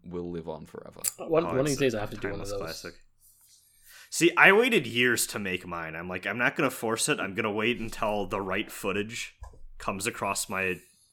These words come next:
Speaker 3: my vision." And finally, I had one. I was like, "Yes, this is my time. I get to make one."
Speaker 1: I
Speaker 3: Uh,
Speaker 1: love the one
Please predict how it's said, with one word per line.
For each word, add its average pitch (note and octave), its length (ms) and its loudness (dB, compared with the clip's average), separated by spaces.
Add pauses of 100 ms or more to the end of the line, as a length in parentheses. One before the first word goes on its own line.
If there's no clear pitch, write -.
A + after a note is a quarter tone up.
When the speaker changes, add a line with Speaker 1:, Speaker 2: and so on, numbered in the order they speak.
(140)
Speaker 3:
my F2 340 -2
vision." E2+ 520 -6 (120)
And F#2 120 -6
finally, F2+ 560 -4 (420)
I F2 100 -2
had G2 220 0
one. E2+ 160 -6
I E2 60 -4
was F#2+ 80 -4
like, G2+ 120 -2
"Yes, B2 340 4
this B2+ 160 -4
is A#2 120 -6
my A#2 140 4
time. A2+ 440 2
I A2 100 0
get A#2+ 160 0
to B2 80 -6
make A2+ 240 -4
one." F#2+ 200 -4 (720)
Speaker 1:
I G2 140 -6
Speaker 3:
Uh, G#2+ 140 -4
Speaker 1:
love G#2 360 -4
the G#2 100 -6
one F#2 720 -6